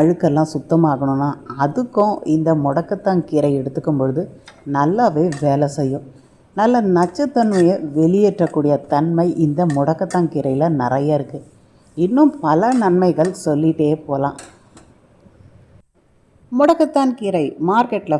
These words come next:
ஃப்ரெஷ்ஷா கிடைக்கும் போது நல்லா துவையல் பண்ணுங்க, அரைச்சி அடை மாதிரி செய்யுங்க, வடை செய்யலாம். ரசத்துக்கும்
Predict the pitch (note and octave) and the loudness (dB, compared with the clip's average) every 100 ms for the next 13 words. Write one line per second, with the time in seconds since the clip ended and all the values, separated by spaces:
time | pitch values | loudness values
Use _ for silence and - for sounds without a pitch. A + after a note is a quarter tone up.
0 | D3 E3+ E3 - G3 D#3+ D3+ D#3+ D3 C#3 | 0 -2 -2 -4 -2 -2 -2 -2 0 0
1 | C#3 - D3 D3+ D#3+ - D3+ F#3+ G#3 F#3 | 0 -2 0 0 -2 -2 0 2 2 0
2 | D3 C#3 C3 B2+ - - D3+ F3 - - | -2 -2 0 -2 -4 -4 -2 -2 -4 -10
3 | - C3+ C#3+ G3 G3 C#3 C#3+ D3 C#3 C3 | -6 -4 0 0 0 0 -2 -4 -4 -4
4 | C3 C3+ - - C3+ C#3 D#3+ F#3+ - D3 | -4 -4 -8 -6 0 2 2 -2 -2 0
5 | C3+ C3 C3 - - - C3+ D3+ - C4+ | 0 -2 -4 -12 -20 -10 -4 -4 -2 -2
6 | B3 A#3+ A#3+ | -2 -2 -4